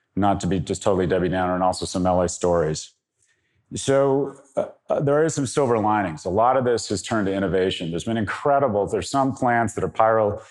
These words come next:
pyrolyfic that only germinate during a fire. The architecture in London, London, incredible renaissance after the great fires of London. Post-World War Two, we turned enemies into allies with the visionary investment.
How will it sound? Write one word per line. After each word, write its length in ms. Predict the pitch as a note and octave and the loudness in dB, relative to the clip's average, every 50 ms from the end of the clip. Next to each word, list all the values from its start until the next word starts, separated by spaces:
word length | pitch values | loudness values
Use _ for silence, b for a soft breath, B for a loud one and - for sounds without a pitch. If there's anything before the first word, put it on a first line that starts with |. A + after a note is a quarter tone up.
| B B B B B - - | B B B B B 2 4
pyrolyfic 720 | C3+ C3 C3 B2 A2 A2+ A#2 A2+ - A2+ A2 G#2+ G2+ - | 4 4 4 4 2 2 0 0 0 2 2 2 0 0
that 140 | - G2 F2+ | 0 2 2
only 220 | G#2 A2 A2+ A#2 | 2 2 2 2
germinate 580 | G2+ D#2+ G2 G#2 G#2 G#2 G2+ G#2 G#2 G2+ G2+ F2+ | 0 2 2 2 2 2 2 2 0 0 0 0
during 220 | G2 G2+ G2+ G2 | -2 -2 0 0
a 60 | G2 | -2
fire. 460 | - - G2+ F#2+ F#2 F#2 F#2 F#2+ F#2 F#2 | -2 0 2 2 4 4 4 2 2 2
The 120 | F2 F#2 | 2 2
architecture 560 | G2 G#2+ A2 - G#2 - A#2 A2 - - - | 2 2 2 0 -2 0 0 0 0 0 -2
in 100 | G#2 G2 | -2 0
London, 520 | G2 G2 G2 G2+ F#2+ G2 G2 F#2 F#2 F#2+ - _ _ - | 2 2 2 2 2 2 2 2 0 -2 -4 _ _ -4
London, 360 | - G#2 A2 A2 G#2 G2+ G2 | -2 0 2 2 2 0 0
incredible 500 | F#2+ F2+ E2+ - - A2+ G#2+ G#2+ G2 G2+ | 0 -2 -2 0 0 2 2 2 0 0
renaissance 600 | F2+ F#2+ G2 F#2+ F#2+ F2+ - G2+ F#2+ F#2 F2+ - | 0 0 0 -2 -2 -4 -2 -2 0 0 0 0
after 200 | G2 F2+ E2+ - | 0 0 0 -2
the 120 | - D2+ E2+ | -4 -6 -4
great 240 | - F#2+ F#2 F2+ - | -2 -2 -2 -2 -2
fires 340 | - F#2 F#2 F#2 F#2 F2 | 0 0 2 2 0 0
of 80 | - E2 | -2 -2
London. 500 | F2+ F#2 F2+ F2 F2 F2 E2+ E2+ E2+ F2 B B B B B B B B B B - | -2 0 0 0 -2 -2 -2 -4 -6 -8 B B B B B B B B B B 0
Post-World 420 | - A#2+ A2+ - - A2 G#2+ G2 | 2 2 2 2 0 0 0 0
War 160 | F#2 F#2 F#2 | 0 0 -2
Two, 400 | F2 - - - A2 G2+ G2 G2 F2+ | -2 -2 -2 0 2 2 2 2 2
we 120 | F#2 F#2 | 0 0
turned 260 | F2+ - - G#2 F#2 | -2 -2 -2 -2 0
enemies 380 | F#2 G2 G2 G2 F#2+ G2 F2+ D2+ | 0 0 2 2 0 0 0 -2
into 140 | F#2 E2+ - | 0 0 0
allies 640 | - F2 F2+ F2+ F#2 F#2 F2+ F2 F2 F2 F2+ E2 E2+ | 2 2 2 2 4 2 2 2 2 2 0 -2 -4
with 80 | E2+ | -6
the 80 | - - | -6 -4
visionary 480 | C3 F2 F2 D#2+ F#2+ F#2+ F2+ F2+ F2 | -4 -4 -2 -2 0 0 0 0 0
investment. 680 | F2 E2 D#2 F2 F2 E2+ - - F#2 F2+ F2+ E2+ - | -2 0 0 0 0 0 -2 -2 -4 -2 -2 -4 -6